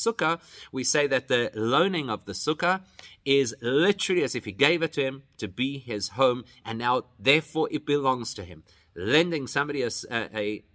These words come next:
lulav, I want it back straight afterwards. Okay, that's from an halachic point of view, where this gets really fascinating is when we look at it from a spiritual perspective.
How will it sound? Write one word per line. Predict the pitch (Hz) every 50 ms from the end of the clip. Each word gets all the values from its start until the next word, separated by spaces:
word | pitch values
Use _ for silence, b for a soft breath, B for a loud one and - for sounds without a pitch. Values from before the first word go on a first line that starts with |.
| - -
lulav, | 110 123 170 208 220 - - _ _ -
I | 175
want | 202 220 214
it | 208
back | 233 220 - -
straight | - - 185 180
afterwards. | 180 175 156 - - - - _ _ - - _ _ _ _ _ _ _ _ _ _ _ _ _ _ _ _ _ _ _ _ _ _ -
Okay, | - - 147
that's | 170 208 208 -
from | 233 226 185
an | 156
halachic | 143 123 117 120 117 110 - 117 - -
point | - 104 98 92 90
of | 90
view, | 87 92 95 - B B B B B B
where | 127 127
this | 120 139 - -
gets | 156 139 - -
really | 135 135 156
fascinating | 151 - 135 123 120 - 127 110 107 107 107
is | 104 -
when | 110 104
we | 104 107
look | 113 127 -
at | 120
it | 104 98 - - b b b b b b
from | 127 117 107
a | 95
spiritual | - - 165 160 123 101 - -
perspective. | - - - - - - _ _ _ _